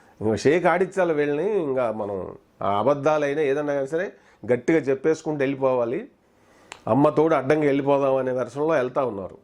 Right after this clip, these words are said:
మీరు అవి చేసినంత మాత్రాన ఏమీ ప్రయోజనం ఉండదు జగన్ గారు, అది గమనించాలి. వ్యూహాత్మకంగా, ఆ, ఓర్పుతో, చిత్తశుద్ధితో ప్రజలకి కనెక్ట్ అయితేనే ప్రజలు ఆలోచిస్తారు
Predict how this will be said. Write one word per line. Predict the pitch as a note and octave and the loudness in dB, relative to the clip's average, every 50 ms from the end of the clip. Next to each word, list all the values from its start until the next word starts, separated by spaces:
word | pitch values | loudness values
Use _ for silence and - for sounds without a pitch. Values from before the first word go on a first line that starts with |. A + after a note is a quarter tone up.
| - - A#2+ | -16 -10 -8
మీరు | G#2+ G#2+ A#2+ A#2+ A#2+ A#2+ | -4 -2 0 2 2 2
అవి | A2 A2 A2+ G2+ G#2+ | 2 0 -4 -4 -2
చేసినంత | G#2+ A#2+ B2 - D3 C#3 C3+ C3+ | -2 -2 -2 0 0 0 0 2
మాత్రాన | B2+ B2 B2 B2+ B2+ C3+ C3+ C#3 C#3+ | 0 0 0 0 -2 -2 -2 0 0
ఏమీ | D3 B2 A2+ A2+ B2 C3+ D3 D#3+ E3+ G3+ | 0 0 2 2 4 4 4 4 2 2
ప్రయోజనం | G3 C#3 C#3 C3+ C3+ C3 B2+ B2+ A#2+ A#2 | 0 0 -2 -4 -4 -4 -4 -6 -8 -6
ఉండదు | A#2 A#2+ A#2+ A2+ G2 G2+ | -6 -4 -4 -4 -4 -4
జగన్ | G2+ G#2+ A2 G#2+ G#2 | -4 -4 -4 -4 -4
గారు, | G#2 G2+ A#2 - - - _ _ - - - - - - - | -6 -6 -8 -10 -14 -16 _ _ -20 -20 -20 -20 -20 -8 0
అది | G#2+ A2 G#2+ G#2+ | 0 2 2 2
గమనించాలి. | G#2 A2+ B2 C#3 C3+ B2+ C#3 C3 A#2+ A#2+ C3+ F3+ - - _ _ _ _ _ _ _ _ _ - - _ _ _ - A2+ B2+ D#3+ E3 B2+ | 2 2 2 2 0 2 0 0 0 0 -4 -8 -10 -12 _ _ _ _ _ _ _ _ _ -20 -20 _ _ _ 0 2 2 2 2 2
వ్యూహాత్మకంగా, | A#2 C3 C3+ D3+ D3+ D3+ - D#3+ D#3+ C#3+ D#3 D#3 D#3+ E3 E3 C#3+ C3 C3+ C#3+ D3+ D#3 - - - _ _ - _ _ _ - - | 2 2 2 2 0 -2 -2 -6 -8 -6 -6 -4 0 0 0 0 0 -2 -2 -4 -6 -8 -10 -16 _ _ -20 _ _ _ -12 -8
ఆ, | F#2+ G2 F#2+ F#2 F2+ F2 E2+ E2+ F#2 G2+ | -6 -6 -4 -4 -4 -6 -6 -6 -4 0
ఓర్పుతో, | A#2+ D3+ F#3+ G3+ G3 - G#3 F#3+ - G#3 G3 E3+ C#3+ D3 F#3 - _ _ _ _ _ _ _ _ _ - C3+ | 2 4 4 2 0 -4 -10 -6 -4 -2 -2 -2 -2 -6 -8 -12 _ _ _ _ _ _ _ _ _ -10 -8
చిత్తశుద్ధితో | C3+ - F3 E3 D#3+ E3+ E3 D#3+ E3 D3+ F3+ D#3+ C3+ C3 C#3+ D#3 D3 - | -2 -2 -2 0 0 -2 0 0 -2 2 2 2 2 2 0 -4 -4 -2
ప్రజలకి | A#2 A#2+ B2 C#3+ D#3 D3 D#3 C#3 | -2 -2 0 0 -4 -4 -4 -4
కనెక్ట్ | - A#2+ B2+ C3+ C3 - C#3 | -2 0 -2 -2 -2 0 -2
అయితేనే | C3 B2 B2 B2+ B2+ D3+ F3+ | -2 0 0 -2 0 0 -2
ప్రజలు | E3+ C3+ B2 B2 C3+ D3 C#3 B2 A2+ C3 C#3 - _ _ _ _ _ _ _ _ - - | -2 0 -2 0 0 2 2 2 0 -2 -6 -8 _ _ _ _ _ _ _ _ -12 -4
ఆలోచిస్తారు | - C3 D#3+ F#3 G#3+ A3+ A3 D#3+ F#3+ F#3 - - F#3+ E3+ C#3 G#2+ | 0 2 2 4 4 2 2 2 0 -2 0 2 2 2 2 0